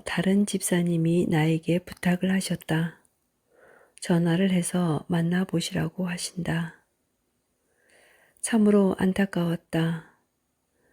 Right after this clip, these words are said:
여기를 떠나 저기로 가면 져야 할 십자가가 없을까 하며 나는 속으로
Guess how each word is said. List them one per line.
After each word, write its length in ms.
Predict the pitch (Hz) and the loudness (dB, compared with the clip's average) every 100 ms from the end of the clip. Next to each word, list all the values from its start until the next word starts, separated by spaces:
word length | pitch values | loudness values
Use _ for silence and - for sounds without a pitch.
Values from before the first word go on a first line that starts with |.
| _ _ - | _ _ -2
여기를 540 | 185 180 185 185 175 165 | 2 4 4 4 2 0
떠나 580 | - 180 165 175 208 208 _ _ | -2 0 0 0 -2 -4 _ _
저기로 460 | - 185 180 165 190 | -6 -2 0 0 0
가면 680 | 190 160 160 170 165 156 160 _ _ _ _ _ _ _ _ - | 0 0 2 2 0 -2 -8 _ _ _ _ _ _ _ _ 0
져야 340 | 175 180 185 | 4 4 4
할 300 | 175 165 190 | 2 2 2
십자가가 800 | - - - 196 160 160 165 170 | 0 -4 0 0 0 0 0 0
없을까 840 | - 160 - 165 160 180 202 208 _ _ _ _ _ _ _ | 0 -2 -2 -4 -2 0 0 -2 _ _ _ _ _ _ _
하며 520 | - 175 165 175 202 | -2 0 2 2 0
나는 520 | - 160 165 180 170 - | 2 2 2 2 2 0
속으로 680 | - 202 185 175 190 220 | -4 0 0 2 0 -2